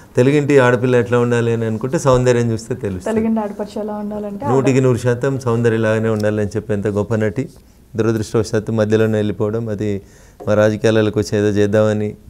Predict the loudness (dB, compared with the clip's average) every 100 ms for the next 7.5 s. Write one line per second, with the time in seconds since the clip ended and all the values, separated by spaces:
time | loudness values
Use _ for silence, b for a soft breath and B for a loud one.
0 | -10 -4 -2 -2 -4 -2 -2 -2 -2 -2
1 | -4 -4 -6 -4 -4 -2 -2 -2 -2 -4
2 | -4 -4 -2 -2 -2 0 -2 -2 -2 -4
3 | B B B B 0 4 4 4 0 -2
4 | -10 -20 _ -20 -20 -20 -20 -20 -20 -20
5 | -20 -20 -20 -10 -2 0 2 2 2 2
6 | 2 0 2 2 0 0 -2 -2 -4 -6
7 | -8 -8 -8 -14 -16